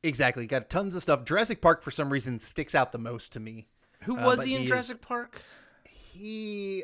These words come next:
Speaker 1: uh,
Speaker 2: Was he, like, the boat guy or something?
Speaker 1: No, yeah.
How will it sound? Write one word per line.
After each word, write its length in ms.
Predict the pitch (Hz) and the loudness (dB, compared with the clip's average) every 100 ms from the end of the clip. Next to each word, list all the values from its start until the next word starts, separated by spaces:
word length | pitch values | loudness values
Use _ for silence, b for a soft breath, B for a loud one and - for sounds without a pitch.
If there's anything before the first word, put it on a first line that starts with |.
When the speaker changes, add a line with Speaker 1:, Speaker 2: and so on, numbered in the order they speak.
| - | -6
Speaker 1:
uh, 60 | 165 165 160 151 135 123 120 | -4 0 2 4 4 2 -4
Speaker 2:
Was 60 | |
he, 60 | - | -10
like, 100 | 147 | -8
the 80 | 135 | -6
boat 300 | 117 170 185 | 0 0 0
guy 200 | 208 214 | -4 -2
or 100 | 208 | -4
something? 580 | - 214 202 214 208 196 b b _ 151 | -4 -4 -4 -4 -6 -8 b b _ -18
Speaker 1:
No, 260 | 156 175 180 | -14 -10 -6
yeah. 380 | 170 180 147 | -2 0 0